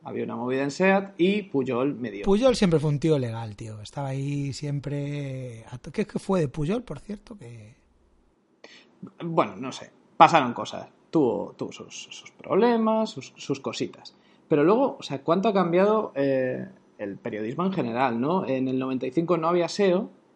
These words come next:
Speaker 1: no tenías la necesidad de titular, pues eso, con, con titulares clickbait. Y, por ejemplo, hay un artículo en El País que se titula Dudas.
Speaker 2: Dudas.
Speaker 1: Dudas. Y así, y así ha sido subido, porque da igual. Creo que ha sido la primera persona en el mundo que ha pinchado en Dudas y es...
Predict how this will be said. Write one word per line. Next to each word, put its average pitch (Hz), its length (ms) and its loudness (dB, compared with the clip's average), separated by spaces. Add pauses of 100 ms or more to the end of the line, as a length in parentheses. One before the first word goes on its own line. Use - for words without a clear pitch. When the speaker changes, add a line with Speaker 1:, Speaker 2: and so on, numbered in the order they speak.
(240)
Speaker 1:
no 135 420 0
tenías 139 260 -2
la 143 100 0
necesidad 135 440 0
de 135 80 2
titular, 131 720 0
pues - 180 -12
eso, 120 140 -16
con, 120 240 -8 (200)
con 120 180 -12
titulares 120 400 -4
clickbait. 160 560 2
Y, 151 60 0
por 127 120 -6
ejemplo, 151 260 -4
hay 170 80 4
un 175 100 4
artículo 175 340 2
en 180 60 2
El 175 60 0
País 190 200 2
que 190 100 0
se 147 140 0
titula 190 500 2
Dudas. 139 580 6
Speaker 2:
Dudas. 160 600 -10
Speaker 1:
Dudas. 156 420 4 (120)
Y 143 100 0
así, 214 280 -2
y 165 80 4
así 175 200 0
ha 247 60 -4
sido 202 220 0
subido, 196 460 0
porque 156 400 -2
da - 120 -6
igual. - 240 -8 (420)
Creo - 120 6
que 202 60 6
ha 190 40 4
sido 214 160 8
la 180 120 8
primera 190 300 2
persona 185 280 2
en 175 60 2
el 175 80 2
mundo 202 320 2
que 196 80 2
ha 185 100 4
pinchado 127 420 0
en 135 100 -4
Dudas 139 440 -2
y 135 120 0
es... - 400 -8